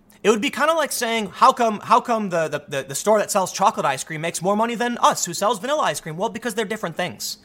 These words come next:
They're both ice cream, but they're different, you see? And some people might like one more than the other. Vanilla might be a little boring to a lot of people. I don't know. Some people like, I li-, actually like vanilla more, to be honest. Let's read.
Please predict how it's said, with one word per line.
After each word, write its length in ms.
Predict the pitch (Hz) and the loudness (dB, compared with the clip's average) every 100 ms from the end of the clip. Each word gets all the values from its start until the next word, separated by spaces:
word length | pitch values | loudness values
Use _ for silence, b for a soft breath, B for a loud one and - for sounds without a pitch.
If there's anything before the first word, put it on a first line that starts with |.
| B B | B B
They're 100 | - | -2
both 200 | 135 214 | 4 6
ice 200 | 240 302 | 8 4
cream, 300 | - 233 226 _ _ - | 0 -6 -6 _ _ -12
but 180 | 233 247 | -12 -10
they're 140 | 240 | -6
different, 400 | 285 233 180 - | -6 -2 -4 -4
you 80 | 131 | -6
see? 240 | 269 285 B B | -6 -8 B B
And 180 | 196 196 | -4 -2
some 280 | - 254 269 | -2 -2 -4
people 260 | 277 254 | -12 -6
might 220 | 214 - | -6 -4
like 160 | - 220 | -6 -6
one 160 | 233 240 | -6 -6
more 180 | 240 | -6
than 100 | 226 | -6
the 100 | 233 | -4
other. 200 | - 220 | -2 -2
Vanilla 300 | 147 156 233 | -4 -6 -4
might 160 | 240 247 | -4 -4
be 80 | - | -6
a 40 | |
little 160 | 254 262 | -8 -8
boring 320 | 185 202 320 | -4 -2 -2
to 100 | 262 | -4
a 20 | |
lot 160 | 180 127 | -2 -2
of 60 | - | -4
people. 260 | 117 - | -10 -4
I 100 | 151 | -4
don't 100 | 349 | -4
know. 160 | 285 - - | -8 -12 -10
Some 180 | 151 143 | -6 -4
people 220 | 190 165 | -4 -2
like, 200 | 190 - | 0 2
I 80 | 269 | 2
li-, 80 | - | 2
actually 320 | 247 - 180 | 0 -2 -6
like 240 | 147 185 | -4 -4
vanilla 380 | 156 143 143 135 | -6 -6 -4 -4
more, 300 | 123 151 214 | -4 -2 -4
to 100 | - | -6
be 120 | 120 | -8
honest. 320 | 117 185 - _ _ - - | -6 -6 -10 _ _ -16 -8
Let's 160 | 180 | -4
read. 220 | 185 147 | -4 -6